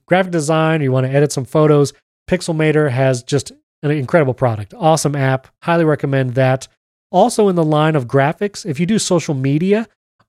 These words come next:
or you just wanna make quick graphics for website work or whatever, uh, you might have heard of this tool before, especially if you're a social media manager. Canva,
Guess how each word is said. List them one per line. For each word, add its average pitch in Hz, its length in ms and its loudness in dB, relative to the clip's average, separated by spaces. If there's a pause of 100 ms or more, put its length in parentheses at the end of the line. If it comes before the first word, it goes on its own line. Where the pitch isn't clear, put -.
or 139 440 4
you 135 440 -2
just 135 240 -2
wanna 139 220 0
make 135 240 -2
quick 160 180 -2
graphics 143 540 -2
for 127 500 0 (420)
website 165 460 0
work 165 400 4
or 120 100 -2
whatever, 156 580 0 (440)
uh, 156 100 2
you 151 120 4
might 156 160 4
have 131 120 2
heard 151 180 4
of 139 40 0
this 143 140 0
tool 170 180 0
before, 143 440 2
especially 135 320 0
if 127 80 -6
you're 135 100 2
a - 20 0
social 143 320 -2
media 135 260 -2
manager. 123 520 -2 (380)
Canva, 151 720 2